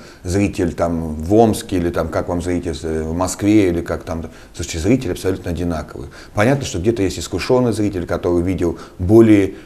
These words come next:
э, больше, чем, допустим, в Костроме зритель, примерно, допустим, да. Но я никогда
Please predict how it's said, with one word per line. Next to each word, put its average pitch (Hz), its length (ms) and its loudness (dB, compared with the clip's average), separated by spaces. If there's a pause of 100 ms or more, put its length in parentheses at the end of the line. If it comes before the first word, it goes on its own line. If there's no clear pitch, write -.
(160)
э, 85 720 0
больше, 110 480 8
чем, 90 240 0
допустим, 92 260 -4
в 90 60 -8
Костроме 95 520 0
зритель, 87 360 -2
примерно, 98 560 4
допустим, 78 520 -6
да. 98 200 0 (260)
Но 101 800 4
я 98 280 4
никогда 104 840 2